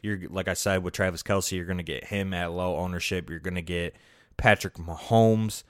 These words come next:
at low ownership. So, obviously, it's the Chiefs. Everybody knows to play the Chiefs, but I think people are scared off of them because they haven't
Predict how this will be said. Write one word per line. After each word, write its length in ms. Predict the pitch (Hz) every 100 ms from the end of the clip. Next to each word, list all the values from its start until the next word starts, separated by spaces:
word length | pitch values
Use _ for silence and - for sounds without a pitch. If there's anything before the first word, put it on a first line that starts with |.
| _
at 380 | 101 98 95 - -
low 280 | 101 101
ownership. 680 | 82 104 98 95 107 98 - _
So, 460 | - 120 98 90 85 _ _
obviously, 840 | 117 117 117 - 113 104 98 85 _ _ -
it's 200 | 101 107
the 100 | 95
Chiefs. 640 | - 98 92 - - - -
Everybody 680 | 110 104 92 92 92 87 85 -
knows 400 | 95 90 90 -
to 140 | 95
play 240 | 82 95 87
the 100 | 80
Chiefs, 340 | - 92 -
but 320 | - 90 85 - - - -
I 80 | 113
think 180 | 175
people 240 | 165 175 151
are 100 | 135
scared 360 | - 127 127
off 240 | 127 135 -
of 100 | 80
them 300 | 80 71 71 -
because 460 | 90 98 90 82
they 160 | 92 87
haven't 420 | 98 107 113